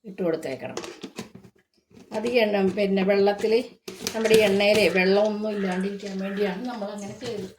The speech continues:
ചെയ്യുന്നത്. പിന്നെ നമുക്ക് എന്താ ചെയ്യേണ്ടതെന്ന് വെച്ചാൽ എണ്ണ ചൂടായാന്ന് നോക്കാൻ വേണ്ടിയിട്ട് നമ്മൾ നേരത്തെ അരച്ച അരപ്പിൽ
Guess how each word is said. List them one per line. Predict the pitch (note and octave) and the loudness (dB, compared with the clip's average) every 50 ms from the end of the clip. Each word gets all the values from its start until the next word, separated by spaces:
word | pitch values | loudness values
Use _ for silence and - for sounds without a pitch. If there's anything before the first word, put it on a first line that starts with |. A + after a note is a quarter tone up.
| _ | _
ചെയ്യുന്നത്. | _ G3 E3+ D#3+ D#3 D#3 C#3+ C3 - - _ _ _ _ _ _ _ - - _ _ _ _ | _ -12 -10 -8 -8 -8 -10 -12 -14 -18 _ _ _ _ _ _ _ -20 -20 _ _ _ _
പിന്നെ | - B3 B3+ C4+ C4 | -16 -12 -10 -8 -8
നമുക്ക് | B3+ B3 A#3 A#3+ B3 | -8 -10 -10 -12 -12
എന്താ | A#3 A3+ G#3+ A3 A3 | -12 -12 -10 -10 -10
ചെയ്യേണ്ടതെന്ന് | A3 B3+ G#3+ G3 F#3+ F#3+ F#3 F#3 F#3+ F#3+ F#3 | -10 -10 -8 -8 -8 -6 -6 -6 -8 -8 -10
വെച്ചാൽ | F#3 - G3+ A#3+ B3+ B3+ - _ _ _ _ _ _ _ _ _ _ _ _ _ _ _ _ - | -12 -12 -14 -14 -14 -16 -20 _ _ _ _ _ _ _ _ _ _ _ _ _ _ _ _ -10
എണ്ണ | A#3 A#3 A#3+ A#3+ | -6 -4 -4 -4
ചൂടായാന്ന് | A#3+ B3+ A3 G#3 G3+ G3 G3 G3 G3 G3 F#3+ F#3+ G3 G3 | -4 -2 0 0 2 4 4 4 4 4 4 2 2 0
നോക്കാൻ | F#3+ F#3+ F#3+ F#3 F3+ F3+ F#3 | 0 -2 -2 -2 -2 0 0
വേണ്ടിയിട്ട് | F3+ F3+ F3+ F3 F#3 F3+ F3+ A3+ A3+ G3 F#3+ - - | 0 -2 -2 -2 -2 -2 -2 -4 -4 -4 -6 -10 -12
നമ്മൾ | G#3 G3 G3 G3+ G#3 | -8 -4 -2 0 0
നേരത്തെ | G#3+ G#3 G3 F#3+ F#3 F#3 - G#3 | 2 2 2 2 2 2 0 0
അരച്ച | G3 F#3+ F#3+ F#3+ F#3+ - G#3+ | 2 2 0 0 -2 0 0
അരപ്പിൽ | F#3 F3 E3+ E3+ - - F3 | 0 0 0 -2 -4 -2 2